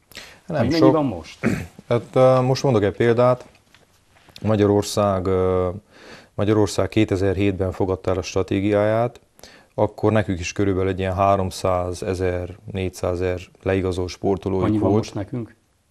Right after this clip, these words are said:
Speaker 1: Igen, most nekünk annyi van. Most nekünk van két millió Magyarországon, két millió a nyolc millióból. Persze itt most nekünk sok, ö, sok tényező van, ami nem adja reális, ö,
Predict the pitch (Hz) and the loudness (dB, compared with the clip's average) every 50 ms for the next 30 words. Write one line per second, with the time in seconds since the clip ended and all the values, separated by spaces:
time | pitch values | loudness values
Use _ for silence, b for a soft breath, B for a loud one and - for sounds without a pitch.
0 | _ _ _ _ _ _ _ _ 104 101 87 90 90 90 90 - - 92 90 92 | _ _ _ _ _ _ _ _ -2 -2 0 0 -2 -4 -6 -6 -6 -6 -6 -6
1 | 90 90 98 95 90 90 90 104 123 139 147 B B B B B B 120 131 - | -6 -4 -4 -4 -4 -4 -4 -4 -4 -4 -8 B B B B B B 0 0 4
2 | 147 139 131 135 123 135 135 123 117 - 131 117 104 - 117 107 92 90 87 87 | 4 4 6 6 8 8 8 8 8 6 6 6 6 4 2 0 0 0 -2 -4
3 | 92 85 - _ _ _ _ _ _ _ _ _ _ _ _ _ _ _ _ _ | -6 -10 -14 _ _ _ _ _ _ _ _ _ _ _ _ _ _ _ _ _
4 | _ _ _ _ 101 85 98 95 92 90 - - 101 90 90 90 95 92 113 113 | _ _ _ _ 0 0 2 0 0 -2 -2 0 -2 -2 0 -2 -6 0 2 2
5 | 107 98 98 95 87 92 95 98 107 113 - 104 98 104 104 95 90 - 104 101 | 2 2 -2 -4 -2 -2 -2 -2 -2 -4 -4 -4 0 0 0 0 0 -2 -2 -2
6 | 92 92 90 90 87 95 98 110 - _ _ _ _ _ _ _ _ _ _ _ | -2 -2 -4 -4 -6 -8 -12 -12 -14 _ _ _ _ _ _ _ _ _ _ _
7 | _ _ _ B B B B B B B B B B B B B B B B B | _ _ _ B B B B B B B B B B B B B B B B B
8 | - 101 104 98 - - 104 104 104 101 107 98 - - 110 - - 101 95 - | 2 4 4 4 4 2 2 2 2 0 -2 -2 0 -2 -2 -2 -2 -4 -4 0
9 | - 131 123 - - - 101 101 98 101 101 98 98 90 85 - B B B B | 4 4 4 4 2 0 0 2 2 2 2 2 0 -2 -4 -10 B B B B
10 | B B B B B - - - 110 - - - 117 107 107 104 98 87 95 101 | B B B B B -6 0 0 0 0 2 2 2 4 4 2 0 0 0 0
11 | 101 95 101 107 107 104 101 104 104 101 101 104 110 107 101 92 90 101 101 98 | 2 2 2 2 2 2 0 2 2 2 2 2 2 2 0 0 0 0 2 4
12 | 104 101 95 95 95 95 90 - - - 101 95 95 101 | 4 4 4 2 0 -2 -2 -4 -6 -4 -4 -2 -2 -4